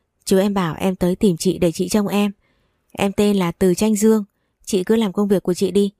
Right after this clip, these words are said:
em tự chơi ở đây không quấy rầy chị." Từ Tranh Dương nói. Nhưng chiều nay Khương Thục Đồng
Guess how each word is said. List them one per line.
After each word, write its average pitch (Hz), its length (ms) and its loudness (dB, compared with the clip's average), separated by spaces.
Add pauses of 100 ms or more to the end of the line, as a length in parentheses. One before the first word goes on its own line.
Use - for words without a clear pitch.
(280)
em 190 200 -2
tự 180 180 0
chơi 202 140 2
ở 175 60 2
đây 180 320 0
không 202 180 -2
quấy 185 180 0
rầy 196 180 0
chị." 180 240 0 (640)
Từ 185 160 2
Tranh 185 180 -2
Dương 185 220 0
nói. 175 300 -2 (920)
Nhưng 202 160 2
chiều 180 180 0
nay 180 220 -2
Khương 208 180 0
Thục 180 160 -2
Đồng 170 240 -2